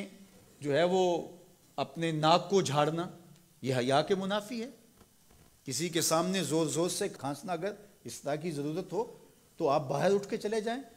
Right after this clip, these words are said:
या उस आवाज़ को दबाने की कोशिश में लगे रहें। इस तरह खुरूज री है,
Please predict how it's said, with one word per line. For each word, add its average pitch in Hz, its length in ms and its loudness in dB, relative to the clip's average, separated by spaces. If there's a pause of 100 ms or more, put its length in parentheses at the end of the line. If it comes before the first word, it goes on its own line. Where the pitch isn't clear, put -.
(400)
या 151 240 4 (160)
उस - 220 -4
आवाज़ 147 420 4
को 214 160 2 (200)
दबाने 147 460 2
की 208 100 -4
कोशिश 196 360 -4
में 202 100 -6
लगे 175 240 -2
रहें। 180 240 -6 (1500)
इस 147 160 4
तरह 160 160 6 (280)
खुरूज 170 420 0
री 214 300 8
है, 202 140 2